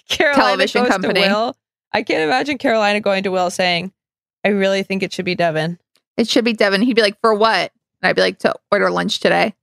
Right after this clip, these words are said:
Speaker 1: <laughs>
Speaker 2: That's, that's what I would trust you with.
Speaker 1: Oh, I would be really good at that, but only if someone wants to take a nap after lunch.
Speaker 2: <laughs> Oh, yes. Devin would be like,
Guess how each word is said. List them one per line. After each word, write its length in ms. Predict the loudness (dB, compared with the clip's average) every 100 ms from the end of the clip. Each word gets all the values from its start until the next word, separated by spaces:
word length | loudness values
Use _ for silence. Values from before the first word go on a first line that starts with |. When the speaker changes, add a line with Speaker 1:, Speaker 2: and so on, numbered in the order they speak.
| 0
Speaker 1:
<laughs> 480 | 0 0 -2 2
Speaker 2:
That's, 220 | 2 2 2 2
that's 260 | 2 0
what 80 | 0
I 100 | 2
would 140 | 0 0
trust 280 | 0 0
you 100 | 0
with. 220 | 0 0 -4 -14 _ _ -2
Speaker 1:
Oh, 340 | 0 0 0
I 260 | 2 2 0
would 160 | -2
be 140 | -6 -4
really 240 | -2 -2
good 120 | -2
at 120 | -4 -2
that, 320 | -2 -2 -4
but 200 | -4 -4 -2
only 320 | -2 0 -2
if 180 | -4 -6 -6
someone 340 | -4 -2 -2
wants 240 | -2 -2 -4
to 360 | -6 -4 -4 -4
take 220 | -4 -2
a 40 | -2
nap 240 | -2 -2
after 240 | -4 -4 -4
lunch. 420 | -4 -6 -12 -20 _ _ _ _ _ _ _
Speaker 2:
<laughs> 0 |
Oh, 320 | -2 -2 -2 -2
yes. 460 | 0 0 -2 -4
Devin 320 | -2 0 0
would 80 | 0
be 100 | 2
like, 280 | 2 2 -2